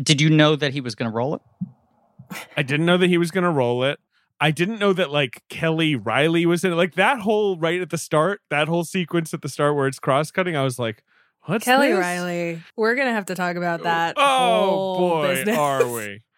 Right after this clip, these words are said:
Speaker 3: Oh, man.
Speaker 2: I mean, I, I just knew that he was, like, a drunk, or, you know, I knew he was playing a, a, a character with substance problems. That's, that's that. I
Speaker 1: Yeah. It was an interesting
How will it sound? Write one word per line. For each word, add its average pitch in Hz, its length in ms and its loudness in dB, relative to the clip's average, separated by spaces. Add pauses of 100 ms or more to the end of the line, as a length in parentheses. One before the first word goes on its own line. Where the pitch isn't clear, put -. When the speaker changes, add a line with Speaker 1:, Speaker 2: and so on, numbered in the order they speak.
Speaker 3:
Oh, 185 220 -6
man. 175 760 -4 (480)
Speaker 2:
I 226 100 0
mean, 349 120 0
I, 320 140 2 (100)
I 247 120 2
just 330 220 -6
knew 285 140 0
that 226 140 -2
he 208 180 -2
was, 165 300 0
like, 127 260 -2
a 120 260 0
drunk, 113 380 -8
or, 120 240 -6
you 139 80 -6
know, 104 80 -6
I 113 120 -4
knew 123 160 0
he 120 200 -2
was 107 320 -6 (400)
playing 113 460 2
a, 92 180 -2 (160)
a, 107 140 0 (100)
a 113 100 -4
character 104 480 0
with 98 380 -6
substance 104 480 -4
problems. - 600 -8
That's, - 520 -2
that's 107 260 -2
that. 117 240 2
I - 40 2
Speaker 1:
Yeah. 160 260 2 (460)
It 254 140 0
was 262 160 -2
an 285 100 -2
interesting 214 880 -4